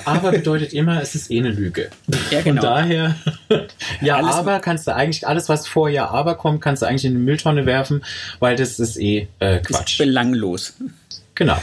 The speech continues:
Speaker 2: Das habe ich gehört, es ist belanglos. Sehr schön.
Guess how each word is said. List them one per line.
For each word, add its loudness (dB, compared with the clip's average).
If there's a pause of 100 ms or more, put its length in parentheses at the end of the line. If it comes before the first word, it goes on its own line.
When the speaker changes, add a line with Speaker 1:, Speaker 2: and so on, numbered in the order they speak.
(260)
Speaker 2:
Das -12
habe 0
ich -4
gehört, 0
es -2
ist -10
belanglos. 0 (320)
Sehr 2
schön. 0